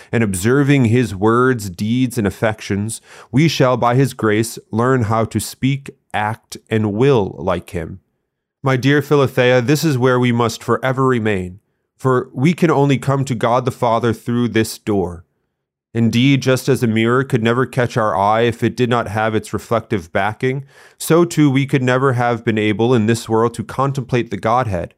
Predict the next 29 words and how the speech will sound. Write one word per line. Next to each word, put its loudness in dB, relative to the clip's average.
had 2
it 0
not 0
been 2
united 2
to -4
the 0
sacred -2
humanity 0
of -2
our 0
Savior, -4
whose -6
life 0
and 0
death 0
is -4
the -4
most -2
fitting, -2
delightful, -4
sweet, -8
and -4
profitable 0
object 0
for 0
our 2
ordinary 0
meditation. -4